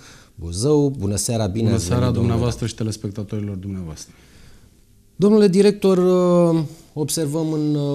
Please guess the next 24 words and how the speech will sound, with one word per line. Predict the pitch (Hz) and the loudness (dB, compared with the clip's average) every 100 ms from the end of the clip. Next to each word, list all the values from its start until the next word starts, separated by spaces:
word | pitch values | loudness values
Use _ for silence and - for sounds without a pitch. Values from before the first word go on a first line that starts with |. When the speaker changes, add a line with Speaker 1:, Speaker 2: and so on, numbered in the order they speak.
| 139 | -2
Speaker 1:
ultimele | 139 131 - _ - 135 135 135 131 135 | -2 -4 -10 _ -6 -2 0 0 0 0
zile | 123 120 139 131 | -2 -2 -2 0
o | 131 127 | 0 -2
creștere | 117 - 135 123 - 101 98 | -4 -6 -6 -6 -8 -8 -8
a | - 104 104 | -8 -6 -4
numărului | 107 113 110 104 101 | -4 -4 -4 -6 -6
de | 98 98 | -8 -10
cazuri, | - 104 95 101 95 95 101 98 | -6 -6 -4 -4 -6 -8 -14 -8
uh, | 95 92 | -6 -4
de | 90 | -4
infectări | 95 92 95 - 104 92 - | -6 -8 -10 -8 -8 -8 -8
cu | 101 98 92 | -8 -6 -6
covid | - 95 92 101 98 87 | -6 -8 -6 -8 -8 -8
nouăsprezece. | 95 95 107 123 117 - - 98 101 - | -6 -4 -2 -2 -4 -6 -8 -6 -6 -6
Astăzi, | 98 110 - 101 92 - - - _ | -6 -6 -6 -8 -10 -16 -20 -20 _
de | - 104 | -6 -4
exemplu, | 95 107 113 107 | -2 -4 -2 -4
avem | 95 104 104 | -2 -2 -2
douăzeci | 95 107 104 95 92 | 0 0 0 -2 -6
și | 101 | -6
șase | - 113 - 95 | -4 -4 -4 -4
de | 90 92 | -4 -4
noi, | 95 95 92 90 | -2 -2 -2 -2
uh, | 87 87 85 85 | -2 -2 -4 -6